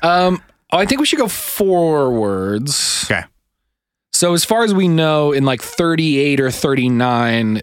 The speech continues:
Speaker 1: is when the Lykov family settled at their, I guess, what we would call permanent settlement, which was on the shores of the Abakan River.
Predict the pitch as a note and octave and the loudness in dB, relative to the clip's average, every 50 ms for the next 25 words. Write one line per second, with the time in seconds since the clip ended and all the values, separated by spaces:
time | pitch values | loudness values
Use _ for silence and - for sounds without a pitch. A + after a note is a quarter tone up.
0 | - - C3+ A#2 A#2 B2 B2 A#2 A2 A2 A#2 A#2 A#2 - C3 A#2+ A2+ G2+ - - | -4 -4 -4 -2 0 0 0 0 0 0 0 0 -2 -2 -2 -2 -2 -2 -2 -2
1 | A#2+ A2+ A2+ A2+ A2 G#2 - - - - C#3 B2 A#2 A#2 A2 A2 G#2+ G#2+ A2 A2+ | 0 0 2 0 0 0 0 0 0 0 0 0 0 0 0 0 -2 -2 -2 -4
2 | G#2+ - A#2+ A2+ A2 A2 G#2 G2+ G#2 G#2+ G2+ - - - A2+ A2 A2 G#2 - A2+ | -2 -2 -2 0 0 0 -2 -2 -2 -2 -4 -4 -6 -8 -6 -4 -2 -2 -2 -2
3 | G#2 G#2 G#2 G2+ - A2+ G2 - - - A#2+ A2 A2 G#2+ G2+ F#2+ - - - A#2 | -2 -2 -2 -2 -2 -4 -4 -4 -4 -2 -2 0 0 0 -2 -2 -4 -4 -2 -2
4 | A2+ G#2 G2 F#2+ G2 G2+ F#2 - - - - - - - - - - - - B2+ | 0 0 0 -2 -2 -2 -4 -6 -8 -12 -20 -20 -20 -20 -20 -20 -10 -6 -4 -2
5 | - - B2 A#2 B2+ A#2+ A#2+ A2+ - - C#3+ C3+ C3 A#2+ B2+ B2 G#2+ G#2+ A#2 A2+ | 0 0 0 0 2 0 0 0 0 0 0 2 2 0 0 0 0 0 0 0
6 | A2+ - C3 A#2 A2 G#2 G2+ G#2+ A2+ G2+ G#2 G#2 G2+ G2 G2 | 0 0 0 0 0 0 0 0 0 0 0 0 0 0 -2